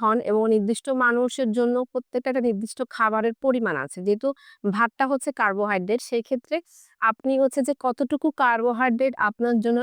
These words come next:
অ্যালাউ, সেটা আপনার ওজন অনুযায়ী, আপনার কাজের ধরন অনুযায়ী, আপনার বয়স অনুযায়ী নির্ধারিত হবে। কার্বোহাইড্রেট থেকে যদি আমি ভাতটা নিব, তাহলে আপনার কার্বোহাইড্রেটের সারাদিনের যে পরিমাণ আছে, সেই পরিমাণ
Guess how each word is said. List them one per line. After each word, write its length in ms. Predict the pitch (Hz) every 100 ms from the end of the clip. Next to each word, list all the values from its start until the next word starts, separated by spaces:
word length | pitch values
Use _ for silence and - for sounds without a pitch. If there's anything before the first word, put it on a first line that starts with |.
| -
অ্যালাউ, 360 | 196 196 156 139 170 _
সেটা 240 | - 202 214
আপনার 300 | 208 220 233 269 _ _ -
ওজন 320 | 214 214 247
অনুযায়ী, 500 | 247 240 233 240 240 247
আপনার 320 | - 196 208 208
কাজের 340 | 190 185 208
ধরন 340 | 185 208 202 214
অনুযায়ী, 380 | 226 226 220 240
আপনার 280 | - - 190
বয়স 340 | 180 185 196 208
অনুযায়ী 320 | 214 208 226 208
নির্ধারিত 420 | 165 165 156 147
হবে। 360 | 165 143 160 - _ _ _ _ _ _ _ _ _ -
কার্বোহাইড্রেট 580 | 247 269 302 285 311 -
থেকে 180 | 311 294
যদি 160 | 285
আমি 120 | 294 277
ভাতটা 380 | 220 220 233 254
নিব, 220 | 226 196 294 -
তাহলে 200 | 196 214
আপনার 220 | 202 233
কার্বোহাইড্রেটের 720 | 220 202 214 247 262 254 269
সারাদিনের 480 | 262 233 220 226 240
যে 100 | 220 226
পরিমাণ 460 | - 214 220 240 240
আছে, 260 | 233 - 294
সেই 240 | - 254 269
পরিমাণ 440 | 277 262 262 254